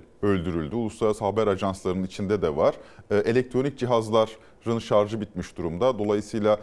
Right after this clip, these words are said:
e, kayıt alınamıyor, görüntü kaydı alınamıyor. İnternet kesilmiş durumda, seslerini duyuramıyorlar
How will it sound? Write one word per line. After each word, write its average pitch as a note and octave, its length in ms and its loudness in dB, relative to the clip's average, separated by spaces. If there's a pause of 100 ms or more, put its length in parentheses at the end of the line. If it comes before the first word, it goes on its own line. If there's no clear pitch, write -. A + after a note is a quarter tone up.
(220)
e, F#2+ 180 2
kayıt A#2+ 280 2
alınamıyor, F#2 420 0
görüntü F#2+ 380 -4
kaydı G2 300 0
alınamıyor. E2 580 -2
İnternet A#2+ 440 -2
kesilmiş F#2+ 540 -4
durumda, F#2 460 0 (280)
seslerini A2 540 -2
duyuramıyorlar F#2+ 640 0